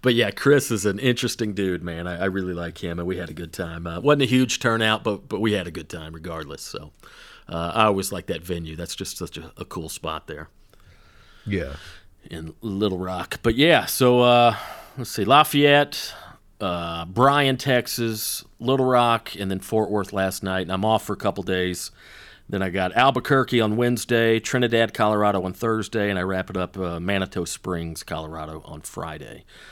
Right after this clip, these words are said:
Speaker 1: And, uh, I'm staying around an extra day because the same venue I'm doing in Manitou Springs, uh, the next night, uh, Mike Cooley of the Drive-By Truckers is coming and doing a solo show, so we gotta see that.
Speaker 2: Oh, yeah, I was gonna see them in a couple weeks,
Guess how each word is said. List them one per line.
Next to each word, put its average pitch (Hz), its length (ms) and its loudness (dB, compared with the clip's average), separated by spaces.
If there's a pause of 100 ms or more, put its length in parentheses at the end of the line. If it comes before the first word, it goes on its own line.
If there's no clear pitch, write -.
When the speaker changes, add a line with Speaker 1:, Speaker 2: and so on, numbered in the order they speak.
(240)
Speaker 1:
And, 80 280 -10
uh, 78 240 -10
I'm 120 120 4
staying 120 320 4
around 117 500 4
an 110 120 0
extra 113 320 -2
day 120 400 4
because 98 280 -6
the 87 60 -8
same 117 280 2
venue 110 360 2
I'm 101 120 2
doing 107 400 2
in 95 160 -4
Manitou 101 340 -2
Springs, 110 640 -2 (380)
uh, 95 220 2
the 95 100 0
next 107 380 2
night, 113 480 2
uh, 90 160 -4
Mike 107 260 2
Cooley 110 360 2
of 92 40 0
the 92 60 -4
Drive-By 92 340 -2
Truckers 87 420 -4
is 85 120 -10
coming 87 260 -4
and 82 80 -6
doing 85 220 -6
a - 20 -14
solo 104 360 -4
show, - 280 -10
so - 380 -10
we - 60 -20
gotta 95 220 -2
see 76 200 -10
that. 82 320 -10 (880)
Speaker 2:
Oh, 123 220 0
yeah, 127 100 4
I 120 60 4
was 123 80 0
gonna 117 120 -2
see - 140 -6
them 107 180 0
in 90 60 -4
a 82 40 -10
couple 92 340 -6
weeks, - 580 -8